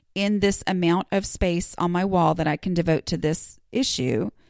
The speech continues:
then I can have five dress-up costumes.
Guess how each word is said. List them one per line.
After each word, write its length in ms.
then 240
I 140
can 200
have 680
five 920
dress-up 360
costumes. 680